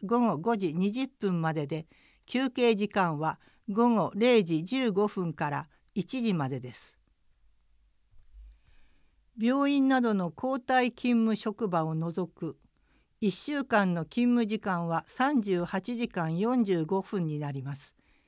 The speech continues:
また、三年度の休暇の取得状況は次の通りです。休暇の取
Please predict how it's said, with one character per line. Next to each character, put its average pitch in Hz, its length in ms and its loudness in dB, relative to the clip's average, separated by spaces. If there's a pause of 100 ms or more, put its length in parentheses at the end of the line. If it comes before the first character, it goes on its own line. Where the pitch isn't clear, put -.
(400)
ま 208 160 0
た、 196 320 4
三 269 340 2
年 277 220 2
度 190 140 0
の 165 140 -4
休 254 260 -2
暇 240 180 0
の 214 140 2
取 - 120 -14
得 254 300 -4
状 233 200 2
況 175 240 -4
は 151 340 -4
次 214 320 0
の 180 100 0
通 147 260 -6
り 127 120 -10
で 131 140 -12
す。 - 200 -20 (2000)
休 269 260 0
暇 247 220 4
の 226 140 2
取 - 100 -12